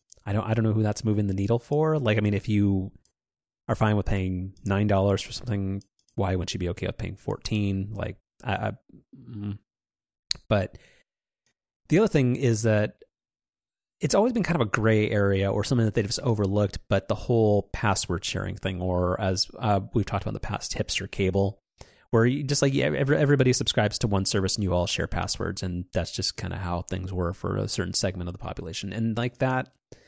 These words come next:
Netflix, in its quest for profitability or to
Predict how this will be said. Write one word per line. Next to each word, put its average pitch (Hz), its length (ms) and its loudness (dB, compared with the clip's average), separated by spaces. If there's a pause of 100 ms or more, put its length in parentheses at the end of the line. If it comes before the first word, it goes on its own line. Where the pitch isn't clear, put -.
(880)
Netflix, 135 460 2
in 139 160 -2
its 113 140 -2
quest - 240 -2
for 107 60 -10
profitability 104 840 0
or 95 220 0
to 92 420 -4